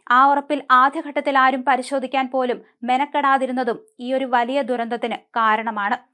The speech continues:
രണ്ടര മണിക്കൂർ അവശിഷ്ടങ്ങൾക്കിടയിൽ കിടന്ന ബിന്ദുവിന് ഗുരുതരമായി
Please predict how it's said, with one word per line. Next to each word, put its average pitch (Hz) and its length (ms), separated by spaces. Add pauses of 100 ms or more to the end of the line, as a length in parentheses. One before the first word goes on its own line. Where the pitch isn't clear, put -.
(400)
രണ്ടര 339 400
മണിക്കൂർ 359 500
അവശിഷ്ടങ്ങൾക്കിടയിൽ 302 960
കിടന്ന 262 440
ബിന്ദുവിന് 254 500
ഗുരുതരമായി 262 640